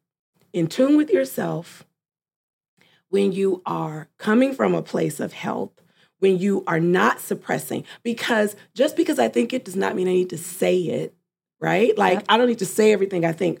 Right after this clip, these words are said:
Speaker 1: Please don't misconstrue what we're saying. What we're saying is suppression, meaning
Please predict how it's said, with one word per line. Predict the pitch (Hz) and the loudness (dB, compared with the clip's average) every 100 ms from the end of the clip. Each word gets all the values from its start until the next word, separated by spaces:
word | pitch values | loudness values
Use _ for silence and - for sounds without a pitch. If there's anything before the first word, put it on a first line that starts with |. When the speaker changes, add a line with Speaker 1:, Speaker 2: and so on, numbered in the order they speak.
| _ | _
Speaker 1:
Please | - 254 247 | 0 2 2
don't | 240 | 4
misconstrue | 214 208 196 185 202 | 2 2 -2 -2 2
what | 185 165 | 2 2
we're | 165 | 0
saying. | 160 180 170 156 147 - - _ | 0 -2 -2 -2 -4 -8 -20 _
What | 196 226 | 2 2
we're | 220 196 | 4 2
saying | 196 220 240 247 214 | 0 0 2 2 2
is | 190 175 170 - | 2 4 2 -2
suppression, | - - 180 - 226 220 - 160 - - | -12 -6 -6 0 0 0 -4 -6 -8 -6
meaning | 180 220 240 214 | 2 6 6 4